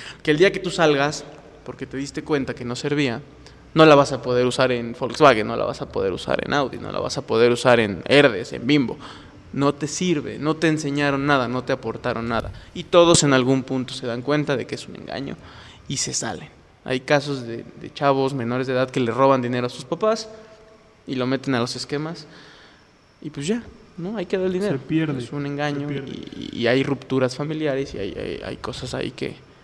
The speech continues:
Speaker 1: te digo, son, son jovencitos que, pues, lamentablemente entran en esto.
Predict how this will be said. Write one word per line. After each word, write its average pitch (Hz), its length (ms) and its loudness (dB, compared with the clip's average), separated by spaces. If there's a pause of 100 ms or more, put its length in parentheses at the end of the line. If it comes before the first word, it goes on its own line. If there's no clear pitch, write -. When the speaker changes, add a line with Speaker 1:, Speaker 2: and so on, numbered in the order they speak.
(260)
Speaker 1:
te 139 120 4
digo, 139 240 6
son, 143 340 0 (220)
son - 200 -2
jovencitos 135 600 2
que, - 100 -8
pues, - 260 -14 (100)
lamentablemente 127 880 -2 (120)
entran 127 380 -2
en 98 120 -2
esto. - 280 -8